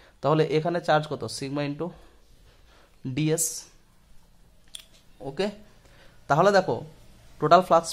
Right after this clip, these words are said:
phi is equal to ইডিএস। ইডিএস কেন করলাম? দেখো, এই সারফেসের থেকে এইখানে যে সারফেস কনসিডার করছে, তার ডিরেকশন আর ইলেকট্রিক ফিল্ডের ডিরেকশন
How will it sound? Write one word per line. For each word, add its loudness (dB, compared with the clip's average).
phi 8
is -4
equal 0
to -6
ইডিএস। -2
ইডিএস 4
কেন 4
করলাম? 4
দেখো, 4
এই 4
সারফেসের 2
থেকে -2
এইখানে 0
যে -2
সারফেস 0
কনসিডার 0
করছে, -4
তার 6
ডিরেকশন -2
আর 2
ইলেকট্রিক -4
ফিল্ডের -2
ডিরেকশন -6